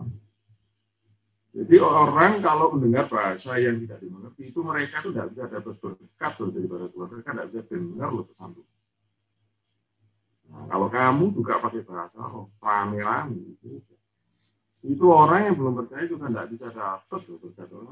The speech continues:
apa. Mereka nomor satu nggak ngerti, nomor dua mereka punya syak, mereka bilang kamu ini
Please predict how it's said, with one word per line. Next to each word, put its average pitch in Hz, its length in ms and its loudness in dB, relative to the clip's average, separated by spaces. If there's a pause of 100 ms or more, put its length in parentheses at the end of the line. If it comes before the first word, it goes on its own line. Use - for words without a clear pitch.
(140)
apa. - 160 -20 (400)
Mereka 202 240 -6
nomor 214 240 4
satu 202 80 2
nggak 139 240 4
ngerti, 139 240 -8
nomor 175 320 2
dua 196 160 -4
mereka 190 260 -4
punya 165 460 -8
syak, 208 420 -4
mereka 170 300 -12
bilang 160 240 -10
kamu 175 320 -12
ini - 20 -8